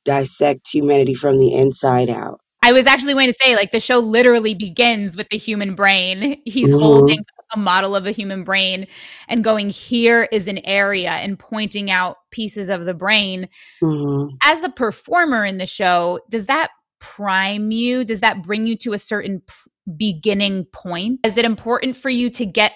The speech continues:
Speaker 2: small in that way?
Speaker 1: No, I feel like, uh, definitely not small. I think, one, David has been so great to work with, and he is a Rock and Roll Hall of Famer,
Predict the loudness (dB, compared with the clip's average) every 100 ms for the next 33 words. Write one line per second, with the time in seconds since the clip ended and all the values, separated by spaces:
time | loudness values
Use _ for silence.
0 | -6 -8 -4 -2 0 0 0 -2 -6 -4
1 | -2 -2 -2 0 0 0 -6 -10 -16 _
2 | _ _ _ -20 -18 -18 -18 -18 -18 -4
3 | 4 6 8 6 2 -2 -6 -6 -6 2
4 | 4 6 4 0 0 2 2 2 0 2
5 | 2 2 -2 -8 -2 0 2 0 0 -2
6 | 0 -2 -2 -8 _ _ _ _ _ _
7 | _ 2 2 2 -4 _ -2 0 2 0
8 | -4 -12 -4 -2 2 2 2 0 0 -2
9 | 0 -2 -4 -6 -8 -12 -4 0 0 0
10 | -4 -2 -2 -4 -8 -14 _ _ _ _
11 | _ -2 2 4 4 2 -2 -2 -2 -2
12 | -2 -2 -2 -4 -10 -12 -8 -10